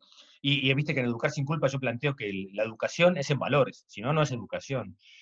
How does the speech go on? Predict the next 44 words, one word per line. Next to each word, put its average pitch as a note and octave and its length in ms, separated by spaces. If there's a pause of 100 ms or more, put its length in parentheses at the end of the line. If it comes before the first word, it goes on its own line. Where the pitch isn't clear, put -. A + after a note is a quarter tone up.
(280)
A F#2+ 100
mí A#2+ 100
no B2+ 100
me A#2+ 100
gusta C3 220
hablar B2+ 160
de B2+ 120
crianza, C#3 720
que A2+ 80
es - 80
un A2 80
concepto G2+ 540 (340)
que G#2 100
está C3 360
en G#2 100
los F#2+ 120
libros A#2+ 280
de F#2+ 80
psicología A#2+ 720
y F#2+ 80
muchos, A2 480 (600)
muchos B2 220 (120)
colegas C3 360
lo A2+ 80
utilizan A2+ 580
y G2+ 80
es A2 120
entendible, A#2+ 580
pero G#2+ 140
a - 20
mí B2+ 100
me B2+ 80
gusta C#3 260
hablar B2 220
de C3+ 80
educación, A#2+ 600
porque - 220
de F#2+ 80
criar C#3+ 320
se C#3 160
cría C3+ 240
un A#2 140
perro, G#2 380
¿no? G2+ 100